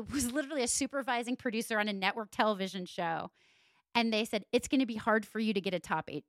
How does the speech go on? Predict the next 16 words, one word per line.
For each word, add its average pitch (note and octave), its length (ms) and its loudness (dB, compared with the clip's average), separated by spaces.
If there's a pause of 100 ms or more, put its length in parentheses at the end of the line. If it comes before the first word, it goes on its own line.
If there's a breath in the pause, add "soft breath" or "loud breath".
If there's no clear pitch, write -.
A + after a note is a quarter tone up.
um, F#3+ 200 -4
top G3+ 240 0
manager - 400 -12 (1300)
because B3+ 280 4
it's B3 160 0
so A#3 440 6
hard A3 360 6
right F3+ 200 0
now D3+ 360 -6 (380)
because A#3+ 640 2 (160)
when A#3+ 240 -2
we A#3+ 160 0
all A3+ 160 0
fired G#3 340 -2
our F3+ 160 -4
agents, G#3 680 0